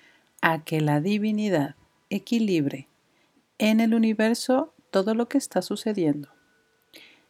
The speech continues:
El equilibrio es caos y es calma.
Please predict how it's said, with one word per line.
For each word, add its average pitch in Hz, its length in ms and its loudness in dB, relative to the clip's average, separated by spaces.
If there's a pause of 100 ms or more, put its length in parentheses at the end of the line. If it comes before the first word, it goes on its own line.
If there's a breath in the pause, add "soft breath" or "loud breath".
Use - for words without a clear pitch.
El 226 160 6
equilibrio 254 960 4
es 214 300 -2
caos 220 580 0 (340)
y 185 200 0
es 170 180 -4
calma. 139 500 -2